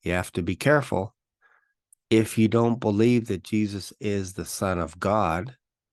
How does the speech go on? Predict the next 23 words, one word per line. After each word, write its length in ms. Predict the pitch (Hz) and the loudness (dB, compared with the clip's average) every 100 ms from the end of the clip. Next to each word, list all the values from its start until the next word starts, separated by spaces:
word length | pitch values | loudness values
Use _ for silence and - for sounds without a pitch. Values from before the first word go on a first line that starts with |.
| _ _ _ _ _ - | _ _ _ _ _ -8
and 120 | 87 | -4
you 120 | 87 | -2
just 260 | 87 90 - | -2 -2 -4
carry 440 | - 95 95 90 | 0 2 4 4
on 380 | 92 95 95 87 | 2 2 0 -2
doing 340 | 87 90 87 | -2 -2 -2
what 180 | 85 82 | -2 -4
you're 160 | 90 80 | -2 -2
doing, 480 | 87 104 90 85 117 _ _ _ _ | 2 4 4 0 -6 _ _ _ _
and 120 | 80 | -8
you 100 | 82 | -4
don't 260 | 90 95 - _ - | -2 -2 -4 _ -20
think 360 | - 117 117 | -2 0 0
about 240 | 90 85 82 | 0 0 0
it 80 | |
for 140 | - 87 | -4 -10
a 40 | |
second, 380 | - 78 - 80 | -6 -6 -4 -4
go, 280 | 78 71 - _ - - - - - _ _ _ _ _ _ _ - _ | -2 -4 -6 _ -20 -20 -20 -20 -20 _ _ _ _ _ _ _ -20 _
"There 200 | 95 92 | 2 2
is 500 | 101 113 113 104 - | 4 6 6 2 -2
an 200 | - 90 | -2 0
afterlife. 840 | 85 98 - - - - - - | 0 0 -4 -10 -8 -10 -14 -20